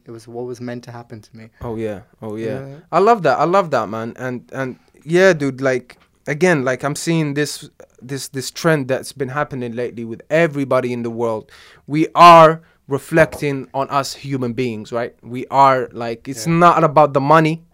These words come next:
Speaker 1: No.
Speaker 2: Of course it is. Okay, listen,
Speaker 1: Yeah.
Speaker 2: listen, listen. I had an, I had a, I had a, a discussion with a friend lately about him disagreeing with me on a, one episode of the podcast about saying that money's not that important or
Speaker 1: Uh, I
Speaker 2: whatnot.
Speaker 1: watched that, bro.
Speaker 2: Yeah, yeah, yeah. It's
Speaker 1: I
Speaker 2: not,
Speaker 1: watched
Speaker 2: it's not, it's not what I meant. What I meant is,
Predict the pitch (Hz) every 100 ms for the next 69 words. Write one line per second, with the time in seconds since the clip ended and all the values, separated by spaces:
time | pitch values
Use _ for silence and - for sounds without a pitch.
0 | _ _ _ 147 151 147 - 214 - 285
1 | - 214 240 123 - - 147 151 165 170
2 | 175 - 147 156 - 135 135 123 - -
3 | 202 254 208 170 - 196 202 160 147 -
4 | 180 170 147 120 127 143 - 185 - 151
5 | 131 - 156 139 123 123 120 117 - -
6 | - - 127 131 127 117 165 151 143 147
7 | 131 143 156 143 135 117 127 123 120 -
8 | - - 117 123 117 135 156 - - 131
9 | 117 113 143 - 123 110 98 117 - -
10 | - - 139 127 120 131 131 127 113 92
11 | 101 104 110 113 85 95 120 - - 104
12 | 135 - 117 110 - 156 175 180 156 170
13 | - 226 240 165 180 214 220 156 180 214
14 | 170 151 156 127 127 110 - 139 160 180
15 | 185 196 170 160